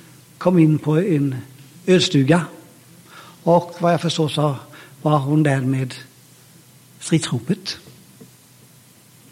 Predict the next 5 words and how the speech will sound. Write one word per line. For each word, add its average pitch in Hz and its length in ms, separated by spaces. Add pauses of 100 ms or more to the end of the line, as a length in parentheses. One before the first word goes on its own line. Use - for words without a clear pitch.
(420)
Och 233 120
gick 277 220
där 240 280 (1600)
på 175 240
känt 160 720